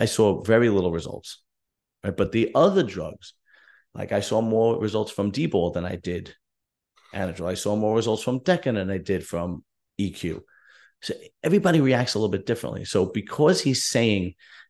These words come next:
that he was on a little bit more than a T R T dose during his off season and that he doesn't use insulin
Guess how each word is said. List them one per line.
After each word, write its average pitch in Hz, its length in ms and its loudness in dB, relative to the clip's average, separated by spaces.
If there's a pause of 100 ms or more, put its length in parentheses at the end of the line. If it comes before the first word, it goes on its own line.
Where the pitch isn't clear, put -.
that 104 200 4
he 98 220 -2
was 90 220 0 (100)
on 95 400 2
a 95 340 -8 (1200)
little 113 180 4
bit 120 140 4
more 104 180 6
than 95 120 2
a 80 60 -2
T 107 220 -2
R 98 80 2
T - 200 -4
dose 90 260 -4
during 104 560 2
his 104 180 -2
off 98 280 0
season 87 320 -8 (260)
and 98 140 -4
that 101 140 0
he 92 120 -4
doesn't 107 500 2
use 107 280 0
insulin 87 500 -4